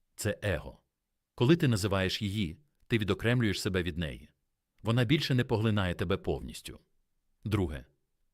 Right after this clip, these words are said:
Відклади реакцію. Навіть десять секунд тиші змінюють результат.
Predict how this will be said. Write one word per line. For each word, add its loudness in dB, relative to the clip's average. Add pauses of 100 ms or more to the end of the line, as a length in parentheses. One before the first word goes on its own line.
Відклади 0
реакцію. -4 (520)
Навіть 0
десять -2
секунд -2
тиші -2 (100)
змінюють 0
результат. -4